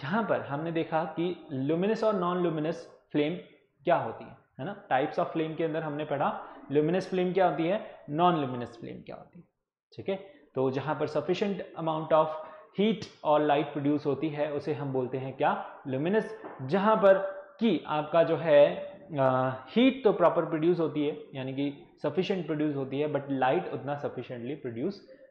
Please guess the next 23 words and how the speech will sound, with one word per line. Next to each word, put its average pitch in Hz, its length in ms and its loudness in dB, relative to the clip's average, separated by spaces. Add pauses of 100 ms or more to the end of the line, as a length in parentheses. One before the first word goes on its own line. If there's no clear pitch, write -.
(120)
नहीं 120 340 -8
होती। - 380 -14 (280)
इसी 135 200 -6
के 135 60 -4
साथ 151 200 -2
साथ - 580 2
हमने 170 160 -2
देखा 185 300 2
कि 190 140 -2
यहाँ 175 320 2
पर 175 400 2 (200)
Luminous 208 500 4
के 208 160 6
अंदर 170 560 0
जो 135 60 -6
है 135 500 -2 (100)
yellow 139 220 2
flame 156 280 0
produce 151 320 0
होती 151 280 0
है, 147 160 -2 (300)
ठीक 127 120 -6
है, 156 180 -4